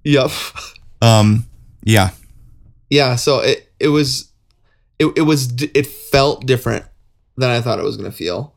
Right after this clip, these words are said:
Speaker 2: Yeah.
Speaker 1: Um, mostly because it was this constant thing that I was not used to.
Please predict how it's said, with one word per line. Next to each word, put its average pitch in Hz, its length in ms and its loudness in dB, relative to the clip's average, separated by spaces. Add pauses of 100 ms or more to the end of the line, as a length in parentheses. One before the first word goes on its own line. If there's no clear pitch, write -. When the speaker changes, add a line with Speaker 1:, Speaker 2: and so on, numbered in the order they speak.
(120)
Speaker 2:
Yeah. 95 260 -2 (160)
Speaker 1:
Um, 117 500 -2 (1120)
mostly 151 360 2
because 135 360 0
it 131 180 -4
was 117 360 -2
this 120 180 -2
constant 113 560 -4
thing 110 420 -4
that 120 100 -4
I 113 80 2
was 110 180 0
not 104 160 -4
used 110 240 -4
to. 90 160 -8